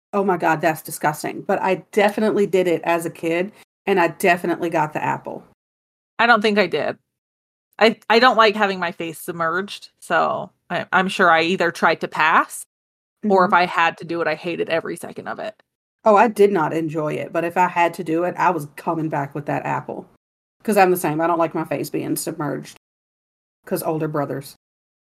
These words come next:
Speaker 2: I, it wasn't even, I just don't like my face being covered. Mostly 'cause I can't open my eyes underwater, so that probably causes some additional stress. I'm already blind enough as is. I don't wanna close my he-,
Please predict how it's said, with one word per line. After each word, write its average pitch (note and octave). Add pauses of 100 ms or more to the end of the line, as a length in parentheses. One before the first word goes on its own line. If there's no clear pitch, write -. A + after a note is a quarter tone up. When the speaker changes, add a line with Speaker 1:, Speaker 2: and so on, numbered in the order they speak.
Speaker 2:
I, -
it G3+
wasn't G3
even, F3
I F#3
just E3+
don't D#3+
like E3 (380)
my F3
face D#3+
being -
covered. - (1160)
Mostly A#3
'cause D4+
I A3+
can't A3+
open G3
my F3+
eyes E3
underwater, F3+
so F#3+
that D#3+
probably E3
causes D#3+
some D#3+
additional D#3+
stress. D#3+ (540)
I'm G3+
already C4+
blind G#3
enough F#3+
as E3+
is. G3+
I F3+
don't G3+
wanna G#3
close G3+
my F3+
he-, F#3